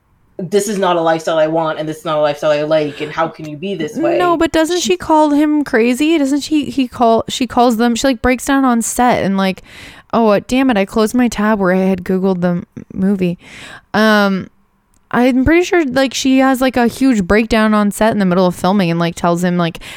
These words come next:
Speaker 2: "How can you be with these crazy people? You're all lunatics."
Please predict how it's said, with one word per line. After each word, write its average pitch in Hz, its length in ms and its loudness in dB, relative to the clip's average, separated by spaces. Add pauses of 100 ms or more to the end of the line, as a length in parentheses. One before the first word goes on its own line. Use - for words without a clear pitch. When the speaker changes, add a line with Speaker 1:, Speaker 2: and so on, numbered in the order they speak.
Speaker 2:
"How 214 180 2
can 226 140 2
you 226 100 4
be 226 200 4
with 226 120 4
these 202 200 -2
crazy 196 380 0
people? 185 300 2
You're 190 160 4
all 202 260 4
lunatics." 214 840 -2